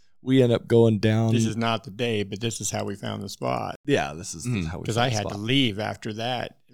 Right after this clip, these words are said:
Speaker 2: and you stayed up there and found that bull the next day and saw him bugling on the other
Speaker 1: That's
Speaker 2: side.
Speaker 1: right, that's
Speaker 2: To make
Speaker 1: right.
Speaker 2: a long story shorter.
Speaker 1: <laughs> To make a long story
Speaker 2: <laughs> So we
Speaker 1: longer.
Speaker 2: can get to the real good
Speaker 1: Yeah.
Speaker 2: stuff.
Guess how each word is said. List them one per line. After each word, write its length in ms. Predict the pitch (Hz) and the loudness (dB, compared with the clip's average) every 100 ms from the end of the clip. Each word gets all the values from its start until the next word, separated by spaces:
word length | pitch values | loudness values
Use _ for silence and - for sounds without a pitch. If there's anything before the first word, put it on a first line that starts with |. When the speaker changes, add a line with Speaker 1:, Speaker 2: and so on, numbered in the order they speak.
| 104 | -12
Speaker 2:
and 280 | 110 107 | -8 -6
you 120 | 107 127 | -6 -6
stayed 260 | - 113 | -4 -6
up 100 | 110 | -6
there 140 | - 104 | -8 -8
and 180 | 98 | -10
found 260 | - 101 98 | -12 -12 -10
that 140 | 104 | -12
bull 180 | 101 104 | -10 -10
the 80 | 101 | -10
next 280 | 101 104 - | -10 -12 -10
day 280 | 110 110 107 | -8 -8 -8
and 100 | 110 | -10
saw 200 | 117 113 | -12 -12
him 120 | 104 | -12
bugling 420 | 104 107 110 107 | -12 -12 -10 -12
on 120 | - | -12
the 80 | 113 | -12
other 100 | - 127 | -12 -8
Speaker 1:
That's 220 | 104 95 | -4 -2
Speaker 2:
side. 80 | 110 | -2
Speaker 1:
right, 140 | 82 - | -4 -6
that's 180 | 90 | -4
Speaker 2:
To 80 | - | -4
make 140 | 117 107 | -4 -4
Speaker 1:
right. 40 | |
Speaker 2:
a 60 | 101 | -6
long 160 | 104 | -8
story 360 | 107 - 107 107 | -10 -8 -8 -6
shorter. 480 | - 117 107 107 - | -8 -8 -8 -10 -6
Speaker 1:
<laughs> 220 | - 156 | 4 6
To 220 | 208 185 170 151 | 10 12 12 12
make 100 | 170 | 12
a 60 | |
long 160 | 160 156 | 10 8
story 200 | 151 143 | 8 8
Speaker 2:
<laughs> 0 | |
So 40 | |
we 40 | 139 | 10
Speaker 1:
longer. 200 | 151 135 | 10 8
Speaker 2:
can 80 | |
get 140 | 123 120 | 8 4
to 60 | 107 | 0
the 100 | 107 | 0
real 220 | 117 117 | 0 0
good 240 | 107 101 | 0 -2
Speaker 1:
Yeah. 80 | - | -2
Speaker 2:
stuff. 320 | 104 117 117 | -2 0 -2